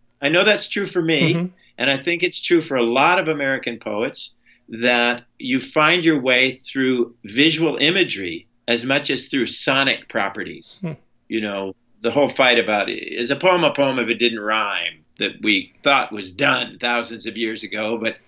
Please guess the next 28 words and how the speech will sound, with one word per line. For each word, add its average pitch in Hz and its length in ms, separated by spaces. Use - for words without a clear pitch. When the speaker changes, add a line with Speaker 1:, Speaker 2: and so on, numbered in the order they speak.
Speaker 1:
you 143 100
know, 95 220
in 135 100
our 135 140
particular 135 640
cultural 117 500
background, 110 540
there's 117 160
some 120 180
baggage 127 560
still 107 220
about 90 320
that. 95 260
But 127 140
the 147 220
imagistic 175 720
way 123 220
of 107 160
thinking 90 540
is 135 160
a 113 240
very 135 540
beautiful 117 480
way 117 220
to 117 180
associate 127 880
one 123 220
thing 107 320